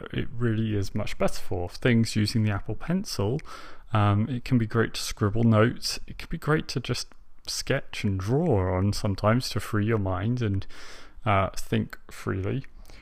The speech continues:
Plus also it has some software like MindNode, uh, which I just much prefer using on the iPad.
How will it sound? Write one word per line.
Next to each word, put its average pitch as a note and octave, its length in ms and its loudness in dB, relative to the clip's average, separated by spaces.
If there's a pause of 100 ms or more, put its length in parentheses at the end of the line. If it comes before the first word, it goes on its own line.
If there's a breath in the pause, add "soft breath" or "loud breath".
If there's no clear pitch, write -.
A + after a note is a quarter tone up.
(120)
Plus - 260 2
also E3 180 4
it - 140 2
has C#3 180 2
some B2+ 180 0
software A2 520 6
like B2 480 2
MindNode, A2+ 1300 2 (460 loud breath)
uh, A2 180 2
which - 280 0
I A2+ 60 6
just - 240 0
much C3 480 4
prefer A#2 400 6
using G2+ 640 0 (380)
on G2+ 440 0
the F#2+ 140 -2
iPad. - 640 6